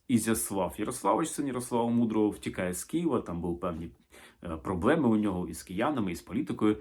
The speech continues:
І от, власне, від собі він тікає в Європу за допомогою, а в цей час його брат Святослав,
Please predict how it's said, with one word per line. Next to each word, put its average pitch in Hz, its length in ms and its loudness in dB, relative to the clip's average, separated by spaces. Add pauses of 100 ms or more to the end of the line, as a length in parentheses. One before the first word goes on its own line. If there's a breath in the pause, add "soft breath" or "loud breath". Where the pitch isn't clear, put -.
(360 loud breath)
І 120 60 2
от, 127 160 8
власне, 131 320 4
від 120 140 4
собі 101 160 0
він 123 160 2
тікає 110 360 2
в 87 200 -4
Європу 113 500 4
за 101 160 2
допомогою, 185 640 4 (260 loud breath)
а - 80 4
в - 80 2
цей 139 220 2
час - 420 -2
його 113 200 0
брат 160 240 0
Святослав, 208 880 -2